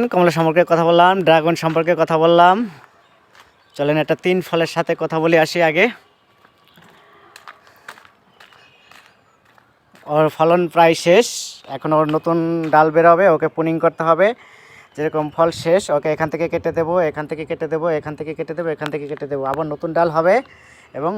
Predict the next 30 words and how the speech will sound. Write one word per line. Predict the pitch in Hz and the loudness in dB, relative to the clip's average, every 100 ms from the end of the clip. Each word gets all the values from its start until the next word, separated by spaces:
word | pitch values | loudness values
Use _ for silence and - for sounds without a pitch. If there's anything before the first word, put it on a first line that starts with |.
| 160 | -6
নতুন | 139 160 | -6 -4
করে | 160 156 | -4 -2
ফল | 160 151 147 | -4 -2 -2
হবে। | 139 123 - _ _ _ _ _ | -4 -6 -10 _ _ _ _ _
আহ, | 143 143 143 147 147 147 | -10 -6 -6 -4 -4 -4
শেষের | - 170 - 185 185 | -4 -4 0 -2 0
ফলগুলো | 170 165 156 170 185 196 208 214 | 0 0 2 2 4 4 2 0
একটু | 160 147 165 160 | -4 -6 -4 -4
ঝামেলা | 143 151 165 180 | -2 -2 2 2
হয়, | 165 170 196 190 | 4 4 4 2
মিষ্টতা | 156 - 156 156 | -2 -8 -2 -2
অতটা | 151 165 | 0 -2
হয় | 147 160 160 | 2 2 4
না, | 175 247 - - - _ _ _ 151 | 2 2 -6 -20 -20 _ _ _ -10
নষ্ট | 151 - 165 | -8 -6 -4
হয়ে | 156 156 | 0 2
যায় | 151 190 - 151 | 4 4 4 0
এবং | 139 143 143 143 139 143 131 - - _ _ _ _ - _ _ _ _ _ _ _ 165 | 0 -2 -2 -4 -6 -8 -12 -18 -20 _ _ _ _ -20 _ _ _ _ _ _ _ -2
ওই | 165 160 160 165 | 2 2 2 0
ফল | - 160 170 180 220 392 | 2 4 4 4 0 -4
না | 160 147 | -2 0
রাখাই | 165 170 165 | 2 2 2
বেটার | 160 180 196 226 | 2 4 4 2
এবং | 156 151 | -2 -4
সাথে | 151 147 | -8 -8
সাথে | 156 | -10
প্রুনিং | 160 160 156 | -8 -8 -8
করে | 151 170 | -4 -4
দিলেই | 165 175 214 | -2 0 0
হয়। | 143 131 | 2 0